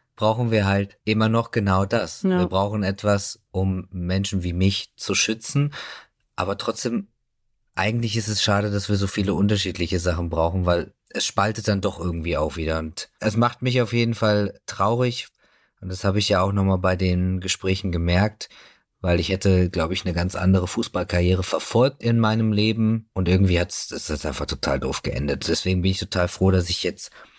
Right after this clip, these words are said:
Speaker 1: in Berlin bin und hier so tolle Menschen jetzt kennengelernt habe und vielleicht ich mich dann doch nochmal an so ein Spielfeld rantrau.
Speaker 2: Hm.
Speaker 1: Mal gucken. Wer weiß. Aber ich hoffe auf jeden Fall, äh, dass jetzt sehr viele Vereine nachziehen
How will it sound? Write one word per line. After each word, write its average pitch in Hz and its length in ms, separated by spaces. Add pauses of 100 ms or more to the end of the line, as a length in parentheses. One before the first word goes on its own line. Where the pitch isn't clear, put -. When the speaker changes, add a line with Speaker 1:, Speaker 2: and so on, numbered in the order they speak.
(220)
Speaker 1:
in 151 180
Berlin 139 360
bin 127 160
und 123 140
hier 117 160
so 113 100
tolle 107 300
Menschen 101 300
jetzt 90 160
kennengelernt 92 540
habe 92 160
und 85 100
vielleicht 87 440
ich 90 180
mich 90 160
dann 87 220
doch 87 160
nochmal 78 300
an 69 60
so 71 80
ein 73 80
Spielfeld - 520
rantrau. 131 560 (220)
Speaker 2:
Hm. 175 180
Speaker 1:
Mal 101 140
gucken. 98 420 (420)
Wer 117 160
weiß. 76 400 (120)
Aber 110 400 (880)
ich 131 220
hoffe 135 220
auf 120 180
jeden 120 200
Fall, 110 380
äh, 101 260
dass 95 260
jetzt - 300
sehr 95 260
viele 113 260
Vereine 92 640 (140)
nachziehen 110 800